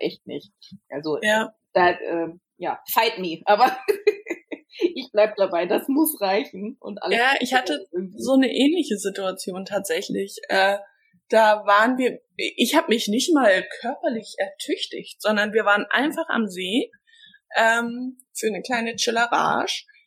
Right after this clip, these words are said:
Speaker 2: Und wir hatten sowieso Snacks, äh, unter anderem Melone.
Speaker 1: Uh.
Speaker 2: Und sorry, Melone haut mich normalerweise in ganz andere Sphären.
Speaker 1: Ja.
Speaker 2: Und,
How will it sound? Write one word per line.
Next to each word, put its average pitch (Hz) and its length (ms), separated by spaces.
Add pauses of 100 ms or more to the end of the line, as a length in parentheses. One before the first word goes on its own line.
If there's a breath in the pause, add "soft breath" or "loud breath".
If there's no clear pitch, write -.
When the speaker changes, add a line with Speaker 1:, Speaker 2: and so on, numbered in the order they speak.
(160)
Speaker 2:
Und 226 120
wir 240 120
hatten 233 220
sowieso 254 540
Snacks, - 800
äh, 196 340 (180)
unter 214 300
anderem 208 280
Melone. 180 640 (140)
Speaker 1:
Uh. 185 200
Speaker 2:
Und 202 200
sorry, 214 360
Melone 190 500
haut 175 240
mich 170 160
normalerweise 165 880
in 185 160
ganz 247 300
andere 175 320
Sphären. 165 760 (100)
Speaker 1:
Ja. 165 340 (200)
Speaker 2:
Und, 240 540